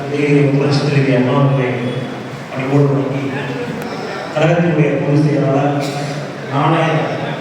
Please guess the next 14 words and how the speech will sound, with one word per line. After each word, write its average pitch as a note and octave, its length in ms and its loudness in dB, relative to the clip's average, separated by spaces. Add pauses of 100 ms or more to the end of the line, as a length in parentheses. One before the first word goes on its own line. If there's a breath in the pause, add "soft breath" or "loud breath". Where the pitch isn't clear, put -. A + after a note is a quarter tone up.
ரெண்டாயிரத்தி F3 560 0
இருபத்தி E3+ 340 0
ஆறு D3+ 180 2 (140)
தமிழ்நாட்டுடைய D#3+ 640 2
முதலமைச்சர் C#3+ 640 2 (680)
மரியாதைக்குரிய D#3+ 680 2 (220)
எடப்பாடி D#3 560 0
அவர்களுடைய C3+ 500 2 (840)
ஆணைக்கிணங்க, D3 520 2 (1300)
திருச்சி G3+ 340 2 (100)
புறநகர் F3 500 2
தெற்கு F3 300 0
மாவட்டத்தில் D3+ 460 0
உட்பட்ட D3+ 420 2